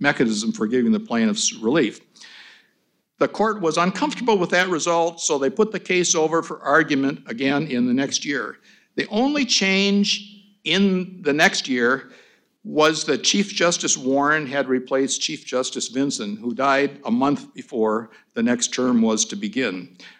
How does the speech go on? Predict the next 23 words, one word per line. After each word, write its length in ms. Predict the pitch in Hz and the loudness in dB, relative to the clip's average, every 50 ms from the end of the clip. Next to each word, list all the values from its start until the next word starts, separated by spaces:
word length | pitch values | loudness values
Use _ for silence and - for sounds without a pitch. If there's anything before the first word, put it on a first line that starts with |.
| _ - | _ -8
Warren 360 | 107 113 131 143 147 156 143 | -4 -2 0 0 0 0 0
came 240 | - 147 143 139 139 | 0 0 0 2 2
on 180 | 135 139 139 | 2 2 2
the 60 | 131 120 | 0 0
court 320 | - 143 139 139 123 113 | 0 0 0 0 0 0
one 180 | 123 135 135 135 | 0 0 2 2
month, 380 | 127 127 131 139 131 - - - _ - | 2 2 2 0 -2 -4 -12 -20 _ -6
not 180 | 117 123 156 | -2 0 0
even 340 | 156 120 113 104 95 104 101 - | 0 0 0 0 0 -2 -2 0
a 60 | 107 | 0
month, 220 | 107 98 98 101 | -2 0 -2 -4
it 60 | 104 110 | -4 -4
was 200 | 113 101 98 - | -4 -2 -2 -2
September 460 | - 104 - - 123 123 117 104 90 - | -4 -4 -4 -2 0 0 0 0 -2 -6
twelfth, 500 | - - - 117 113 117 123 120 - - _ _ - - _ _ _ - | -8 -6 -4 -2 0 0 0 -2 -4 -14 _ _ -20 -20 _ _ _ -10
and 100 | 107 104 | -6 -6
the 60 | 104 | -6
court 300 | - - 123 123 - - 113 | -4 -2 0 0 0 0 2
met 220 | 120 123 120 - | 0 0 0 -4
the 60 | 107 | -8
first 280 | - 117 113 110 - 117 | -4 -2 -2 0 2 2
Monday 380 | 113 113 113 110 110 107 104 | 2 4 4 2 2 0 -2
in, 520 | - 107 104 107 98 101 104 101 - - | -2 -4 -4 -4 -2 -2 -4 -4 -6 -10